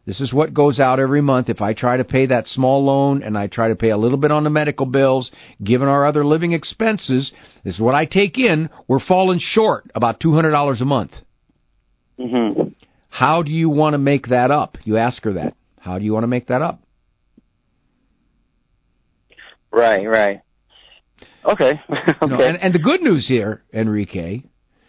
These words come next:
Speaker 1: is that you're not saying, like so, so many people now in our culture are saying, "Well, I want this, I want that, I want an iPhone fifteen. All I've got's an iPhone
Speaker 2: Mm-hmm.
Speaker 1: thirteen.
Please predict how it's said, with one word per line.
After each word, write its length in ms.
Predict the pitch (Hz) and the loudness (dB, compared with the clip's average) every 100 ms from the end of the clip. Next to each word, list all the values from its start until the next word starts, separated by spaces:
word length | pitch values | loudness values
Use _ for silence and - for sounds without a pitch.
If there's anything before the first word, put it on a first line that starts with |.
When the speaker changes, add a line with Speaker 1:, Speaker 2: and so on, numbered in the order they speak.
| _ _ _ | _ _ _
Speaker 1:
is 160 | 147 123 | -2 2
that 200 | 160 151 | 0 2
you're 180 | 151 151 | 2 2
not 280 | 170 196 | 2 0
saying, 480 | - - 147 131 151 | -2 0 2 4 2
like 240 | 143 120 117 - - | 2 0 -2 -6 0
so, 300 | 147 147 135 - - | 4 4 0 -4 -2
so 360 | 156 170 208 208 | 2 4 4 2
many 280 | 160 135 123 | 2 0 -2
people 400 | - 131 110 113 | 2 2 2 0
now 240 | 120 120 | 0 0
in 100 | 120 | 0
our 140 | 113 104 | 0 -2
culture 480 | - 190 233 135 117 | 0 0 -2 -2 -2
are 140 | 104 | -2
saying, 540 | - 117 101 98 123 - _ - - - - | -2 -4 -2 -6 -8 -12 _ -20 -20 -20 -4
"Well, 120 | 143 | 0
I 100 | 151 | 2
want 260 | 156 185 185 | 2 0 0
this, 280 | 302 330 - - - - | 0 0 -2 -14 -18 -2
I 100 | 117 | 0
want 240 | 117 120 | 2 2
that, 280 | - 277 - | 0 -2 0
I 80 | 123 | 2
want 160 | 147 135 | 2 2
an 60 | |
iPhone 600 | 127 135 135 - 147 143 | 0 0 0 2 2 2
fifteen. 720 | - 175 - 240 381 190 78 - _ - | 0 -2 0 0 0 -2 -4 -12 _ -2
All 180 | 104 | 0
I've 140 | 107 92 | 0 2
got's 260 | 156 220 | 0 0
an 80 | 117 | -4
iPhone 380 | 101 120 165 202 | -2 0 2 2
Speaker 2:
Mm-hmm. 80 | 339 | 2
Speaker 1:
thirteen. 600 | 349 415 - 165 110 73 | 0 -2 -2 -2 -2 -8